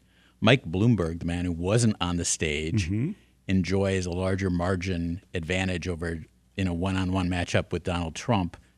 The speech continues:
Speaker 1: than any of the six candidates we saw last night. And he is, when he makes it to the stage, he's gonna be the new face.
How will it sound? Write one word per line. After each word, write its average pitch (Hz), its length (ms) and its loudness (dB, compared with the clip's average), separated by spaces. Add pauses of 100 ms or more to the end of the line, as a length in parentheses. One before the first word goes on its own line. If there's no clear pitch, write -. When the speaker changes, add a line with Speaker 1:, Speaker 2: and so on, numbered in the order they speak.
Speaker 1:
than 95 180 2 (200)
any 123 260 8
of 98 80 2
the 92 80 -2
six - 280 0
candidates 90 560 2
we 87 80 2
saw 82 240 0
last 82 300 -2
night. - 340 -2 (500)
And 98 320 2
he - 500 0
is, 110 440 6
when 92 260 0
he 95 280 2
makes 95 380 2
it 139 120 2
to - 80 -10
the 123 100 2
stage, 95 500 0 (120)
he's 135 300 6
gonna 107 200 2
be 98 180 2
the 90 80 0
new 95 160 2
face. - 560 -2